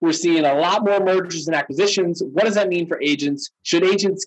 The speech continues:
care if their C R M or website platform is owned by another brokerage, not their own? And a few other things like talking A I. Is A I really A I that you're hearing about in all these tools?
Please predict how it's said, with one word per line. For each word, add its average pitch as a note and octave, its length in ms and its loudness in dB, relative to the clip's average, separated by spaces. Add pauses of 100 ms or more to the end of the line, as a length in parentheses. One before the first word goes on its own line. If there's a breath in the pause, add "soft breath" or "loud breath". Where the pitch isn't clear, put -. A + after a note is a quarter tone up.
(140)
care G3+ 380 0
if D#3+ 140 -4
their D3 100 -2
C F3 260 -2
R E3 140 2
M D#3 320 0
or A#2+ 60 -2
website D3+ 580 -2
platform D#3 480 -4
is C3 200 -6
owned E3+ 340 0
by C#3+ 140 2
another C#3 240 0
brokerage, C3 720 -2 (140)
not C#3+ 220 -2
their C3+ 180 2
own? E3+ 480 0 (160)
And D#3+ 220 0
a D#3+ 100 -4
few B3+ 160 -4
other F#3 240 2
things C3+ 400 -2
like B2+ 160 0
talking C3+ 480 -2
A A2+ 160 0
I. D#3 460 0 (180)
Is D#3 240 0 (120)
A D#3 160 2
I C#3 160 2
really E3 580 0
A C3 80 2
I A#2+ 160 2
that B2 140 -2
you're B2 100 -6
hearing F#3+ 280 0
about B2+ 260 0
in B2+ 80 -8
all C3 80 -6
these C3+ 160 -8
tools? C3 500 0